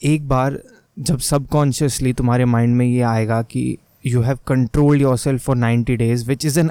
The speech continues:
achievement, which is an achievement, तो तुम्हारा सेल्फ एस्टीम कहाँ पीक पे जाके होगा, तुम्हारा सेल्फ कॉन्फिडेंस बढ़ जाएगा।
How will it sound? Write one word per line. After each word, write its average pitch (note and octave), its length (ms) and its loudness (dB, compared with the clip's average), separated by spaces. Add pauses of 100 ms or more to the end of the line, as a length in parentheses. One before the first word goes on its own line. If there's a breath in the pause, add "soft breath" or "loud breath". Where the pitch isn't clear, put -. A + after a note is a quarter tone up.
achievement, C#3 720 0 (540 soft breath)
which - 180 -4 (240)
is D#3+ 180 4
an C#3+ 120 2
achievement, B2 520 -2 (800 soft breath)
तो E3+ 120 2
तुम्हारा D3 420 0 (120)
सेल्फ D3+ 300 0
एस्टीम C#3+ 480 0 (160)
कहाँ C3 320 0 (220)
पीक D3+ 340 0
पे C#3+ 100 2
जाके B2 300 -2
होगा, A2+ 380 -4 (340 loud breath)
तुम्हारा B2+ 280 0 (140)
सेल्फ C#3+ 240 -2
कॉन्फिडेंस B2+ 500 0
बढ़ A#2 180 0
जाएगा। A#2 420 -2